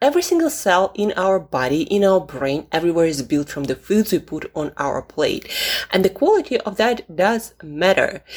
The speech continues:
Now, tomorrow we're gonna talk about this fascinating book about cravings and how to stop cravings that people are having more and more these days. You know, obesity rates are growing no matter how many carbs or fats we decide to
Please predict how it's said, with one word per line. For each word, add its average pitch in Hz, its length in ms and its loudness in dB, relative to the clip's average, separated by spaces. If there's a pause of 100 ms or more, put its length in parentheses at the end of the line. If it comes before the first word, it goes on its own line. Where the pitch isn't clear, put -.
(220)
Now, 233 160 6
tomorrow 254 480 4
we're 226 160 0
gonna 294 180 4
talk 190 440 -2
about 170 340 0 (360)
this 165 380 2
fascinating 220 1000 0
book 196 360 0
about 147 460 -4
cravings 156 760 -2 (140)
and 143 260 2
how 240 280 0
to 262 180 -8
stop 220 540 -2
cravings 190 460 0
that 196 220 -4
people 269 300 -2
are 247 60 0
having 254 340 -2
more 277 160 4
and 262 140 2
more 302 160 4
these 277 180 2
days. 165 420 0
You 180 60 0
know, 196 120 2
obesity 262 420 0
rates 254 320 0
are 220 80 4
growing 233 360 0
no 185 60 -6
matter 196 240 2
how 208 140 -4
many 214 180 -2
carbs 220 400 -2
or 196 60 -2
fats 208 360 0
we 208 80 -8
decide 208 420 -4
to - 120 -4